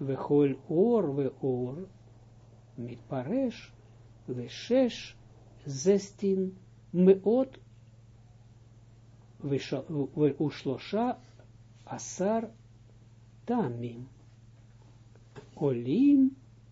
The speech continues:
וטובלים, זפנטין, בנהרי האפרסמון, הטהור. Punt. Veertien. En hij zei tegen, Mashiach zei tegen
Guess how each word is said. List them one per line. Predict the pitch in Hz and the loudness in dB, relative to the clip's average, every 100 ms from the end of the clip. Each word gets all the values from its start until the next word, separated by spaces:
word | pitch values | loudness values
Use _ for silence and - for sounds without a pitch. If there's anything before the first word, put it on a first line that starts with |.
| - - - - - | -20 -20 -20 -20 -6
וטובלים, | 202 254 - 139 123 123 123 151 220 247 247 220 | 0 0 2 0 2 -2 -4 -2 0 2 2 2
זפנטין, | 190 214 202 208 190 185 180 185 - - - - - - - - - - - - - - - - - | 0 -2 -2 -4 -6 -6 -6 -8 -16 -20 -20 -20 -20 -20 -20 -20 -20 -20 -20 -20 -20 -20 -20 -20 -8
בנהרי | 147 135 127 127 127 165 220 254 - - - - - | 0 0 0 -4 -2 0 2 0 -4 -12 -20 -20 -14
האפרסמון, | - 220 226 220 214 - 226 160 156 165 - - - - - - - - | -4 -2 -2 -2 -4 -2 -2 0 -4 -6 -16 -20 -20 -20 -20 -20 -20 -18
הטהור. | - 214 - 117 123 120 - - - - - - | -2 -2 -2 -6 -6 -8 -10 -20 -20 -20 -20 -16
Punt. | 127 110 - - - - - - - - - - - - - - - - - - - - - - - - - - | -16 -16 -20 -20 -20 -20 -20 -20 -20 -20 -20 -20 -20 -20 -20 -20 -20 -20 -20 -20 -20 -20 -20 -20 -20 -20 -20 -20
Veertien. | - 143 135 127 131 127 - - - - - - - - | -6 -4 -2 -6 -14 -14 -16 -20 -20 -20 -20 -20 -20 -18
En | - - | -14 -8
hij | 226 | -6
zei | 247 - 143 123 | -4 -2 -4 -2
tegen, | 131 120 127 | -4 -2 -2
Mashiach | 139 - 254 214 - | -4 -2 -2 0 -2
zei | - 202 | -4 -4
tegen | 196 190 180 180 165 | 0 -2 -2 -4 -6